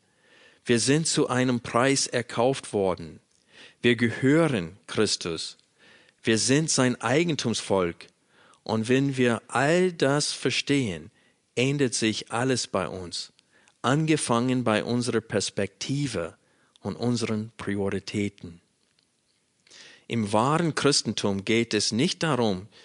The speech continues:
Jesus meinem Leben hinzuzufügen, sondern vielmehr darum, mich ihm vollkommen hinzugeben,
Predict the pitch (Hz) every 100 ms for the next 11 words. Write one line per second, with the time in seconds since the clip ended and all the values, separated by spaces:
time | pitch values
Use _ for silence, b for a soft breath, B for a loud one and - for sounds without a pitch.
0 | b 98 113 131 - 120 - 110 110 123
1 | 165 170 143 131 147 139 127 135 123 -
2 | - 214 - 202 - 117 95 78 76 _
3 | _ B B B B B B 104 - 120
4 | 151 151 - 143 131 135 196 160 113 107
5 | 113 117 - _ B B B 107 135 -
6 | 131 127 127 - - - 120 113 - -
7 | 135 160 156 156 - - 139 147 - 95
8 | 95 87 82 82